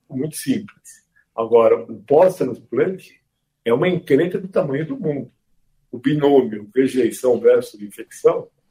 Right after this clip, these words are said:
é dramático. Então, transplante de medula não é o progresso, não vai ser uma atividade que objetive cura. O transplante de medula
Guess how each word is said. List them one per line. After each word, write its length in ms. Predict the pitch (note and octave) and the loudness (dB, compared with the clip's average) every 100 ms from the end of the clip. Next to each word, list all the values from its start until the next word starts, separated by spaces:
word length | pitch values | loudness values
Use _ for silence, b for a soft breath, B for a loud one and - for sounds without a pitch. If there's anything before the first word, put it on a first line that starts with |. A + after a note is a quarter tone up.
| _ _ | _ _
é 80 | - | -14
dramático. 760 | - D3 F3 D3 A#2 G2+ - _ _ _ _ _ _ | 0 0 2 0 -2 -8 -20 _ _ _ _ _ _
Então, 380 | - F3 - - _ _ | 0 0 0 -6 _ _
transplante 600 | - B2 A2+ - E3 F#3+ C3+ | -4 -2 -2 0 2 2 -2
de 100 | A#2+ | -6
medula 720 | G#2+ G2+ A2+ F3+ C3+ - - _ _ _ _ _ - | -8 -8 -6 -2 -2 -4 -12 _ _ _ _ _ -16
não 300 | A2 A2 A2+ | -12 -6 0
é 760 | C3 - G#3+ - - - - - | 0 0 -4 -4 -4 -4 -8 -10
o 400 | A#2 A2+ A2 - _ | -8 -8 -8 -16 _
progresso, 720 | - A#2+ A2+ A#2 B2 C#3 - - | -2 0 4 4 6 4 0 -14
não 140 | C3 | -8
vai 220 | B2+ C3 | -2 -2
ser 220 | B2 - D#3 | -2 -2 -2
uma 180 | D#3+ | -2
atividade 760 | - - A2 G2+ G#2+ C#3 D3+ A2+ _ _ _ _ _ _ _ | -4 -6 -10 -6 -2 0 -2 -8 _ _ _ _ _ _ _
que 180 | - B2+ | -4 -4
objetive 720 | - A2+ A2+ B2 - A#2 E3+ | -2 -2 -2 -2 -4 -8 -10
cura. 400 | F3 E3+ A#2 - | -4 0 0 -2
O 20 | |
transplante 580 | - - G#2+ - D#3 D#3 | -10 -12 -12 0 0 0
de 80 | B2+ | -8
medula 560 | G#2+ G#2 C3 E3 - | -10 -8 -2 -2 -4